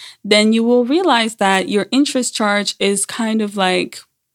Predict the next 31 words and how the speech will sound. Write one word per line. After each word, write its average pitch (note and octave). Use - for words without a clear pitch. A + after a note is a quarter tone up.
basically A#3
the G#3
whole G#3+
minimum G#3+
payment, -
right? F3+
And A3
that's C#4
what C#4
I, A3
I G3+
saw G#3
when F#3+
I F#3+
was F#3+
working G3
with F#3
the F#3
credit G#3+
card B3
company. A#3+
I A#3
was G#3
like, G3
"Damn, C4
these B3
people C4+
are A3+
not G#3+
paying G3+
anything." F#3